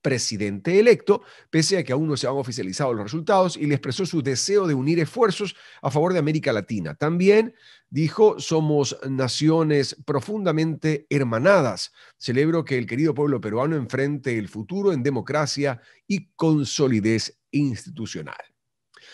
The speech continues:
En otro tema y en otra parte del mundo, el presidente norteamericano Joe Biden llegó este jueves a Reino Unido para cumplir una agenda en la primera etapa de la gira europea, durante la cual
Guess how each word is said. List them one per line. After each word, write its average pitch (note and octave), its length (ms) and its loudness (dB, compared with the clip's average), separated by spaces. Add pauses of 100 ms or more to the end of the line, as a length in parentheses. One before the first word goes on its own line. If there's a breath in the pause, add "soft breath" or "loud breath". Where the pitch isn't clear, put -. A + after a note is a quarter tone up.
(200 loud breath)
En E3+ 100 4
otro A3+ 240 6
tema C4 640 10
y D#3+ 180 4
en D#3+ 140 6
otra F3 240 4
parte D3+ 320 4
del E3+ 180 0
mundo, A#3 440 4
el G3 80 4
presidente D3 520 0
norteamericano C#3+ 800 2 (100)
Joe D3 220 4
Biden D3 500 4
llegó B2+ 260 2
este A#2 160 -4
jueves C#3 320 2
a A2+ 60 -6
Reino G#2 260 -8
Unido G3 400 4 (240 loud breath)
para A3+ 160 0
cumplir F#3+ 300 0
una G3 300 0
agenda G3 380 2
en F3+ 60 0
la C#3+ 100 0
primera G#3+ 340 4
etapa F3 420 2
de C#3+ 140 2
la A2+ 100 0
gira C#3 240 2
europea, A#2 500 4
durante G#2+ 340 -2
la D#3 100 0
cual F#3+ 280 4